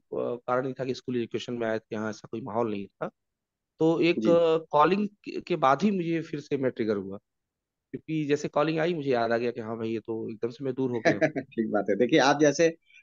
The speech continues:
Speaker 2: अभी हजार लोग और होंगे, जो अभी workshop किए हुए हैं,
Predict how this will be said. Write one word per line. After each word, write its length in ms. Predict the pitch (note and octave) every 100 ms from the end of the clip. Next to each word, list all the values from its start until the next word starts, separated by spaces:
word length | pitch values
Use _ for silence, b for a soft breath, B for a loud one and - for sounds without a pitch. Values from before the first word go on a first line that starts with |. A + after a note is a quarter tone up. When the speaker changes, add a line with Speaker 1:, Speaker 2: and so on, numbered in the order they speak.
| _
Speaker 2:
अभी 140 | C3 D3+
हजार 320 | C3+ C#3 D3+
लोग 140 | D#3+
और 200 | C#3 C3+
होंगे, 280 | B2 A2 F#2 - _ _ _ _ _ _
जो 180 | A2+ A#2+
अभी 140 | A#2+
workshop 420 | C3+ B2 C3 D3+ D3+
किए 180 | C#3+ C#3+
हुए 120 | C3
हैं, 260 | B2 C3